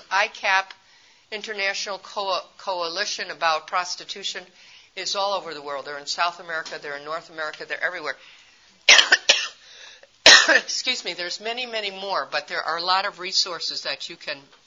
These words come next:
network in. All right, let's, besides awareness, let's go a little more into prevention.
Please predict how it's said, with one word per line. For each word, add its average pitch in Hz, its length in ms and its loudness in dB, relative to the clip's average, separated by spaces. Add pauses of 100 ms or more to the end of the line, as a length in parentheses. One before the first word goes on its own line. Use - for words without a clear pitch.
(120)
network 160 440 -4
in. 117 120 -10 (2000)
All 233 60 2
right, 202 180 6
let's, 254 260 0 (120)
besides 233 500 2
awareness, 208 640 -2
let's 214 160 -10
go 208 280 -2
a 175 60 -4
little 220 300 -4
more 214 240 -2
into 196 240 -10
prevention. 185 600 -8